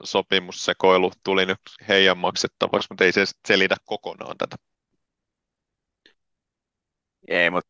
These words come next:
Speaker 2: ehkä sekin kuluerä osaltaan kuvaa seurajohdon niinku laatu. Okei, taitaa henkilöt nyt olla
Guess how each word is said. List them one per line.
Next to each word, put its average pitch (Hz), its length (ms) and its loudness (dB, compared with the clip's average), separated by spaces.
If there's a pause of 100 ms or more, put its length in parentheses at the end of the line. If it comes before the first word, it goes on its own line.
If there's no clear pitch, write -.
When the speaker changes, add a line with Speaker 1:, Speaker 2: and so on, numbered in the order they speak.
(240)
Speaker 2:
ehkä - 280 -2
sekin 90 360 -2 (1400)
kuluerä 90 480 2 (760)
osaltaan 82 560 0
kuvaa 76 260 0 (400)
seurajohdon 71 540 -2
niinku 65 260 -10 (100)
laatu. 67 340 -4
Okei, 73 300 -2
taitaa 69 320 -4 (200)
henkilöt 64 420 -12
nyt - 140 -18
olla 58 200 -4